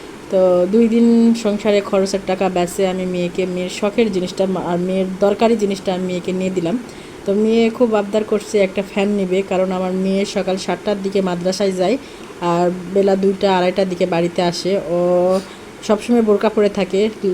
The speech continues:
মাদ্রাসায় পরে বোরকা পরে থাকে, বোরকা পরে ইয়ে করে। ও আমাকে আবদার করছে, "মা, আমাকে প্রচুর গরম লাগে, যখন কারেন্ট চলে যায় মনে হয় দম বন্ধ হয়ে আসে, তো ছোট্ট একটা চার্জার ফ্যান নিয়ে দাও আমাকে, আমি যেন বোরকার নিচে,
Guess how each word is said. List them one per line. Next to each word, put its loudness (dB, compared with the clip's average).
মাদ্রাসায় 2
পরে 2
বোরকা 0
পরে 2
থাকে, -2
বোরকা 2
পরে 2
ইয়ে 4
করে। 0
ও 4
আমাকে 0
আবদার 0
করছে, 0
"মা, 0
আমাকে -2
প্রচুর 6
গরম 6
লাগে, 2
যখন 2
কারেন্ট 2
চলে 4
যায় 4
মনে 0
হয় 2
দম 2
বন্ধ 2
হয়ে 4
আসে, 2
তো -2
ছোট্ট -4
একটা 4
চার্জার 2
ফ্যান 0
নিয়ে 0
দাও 2
আমাকে, -2
আমি 0
যেন 4
বোরকার 2
নিচে, 2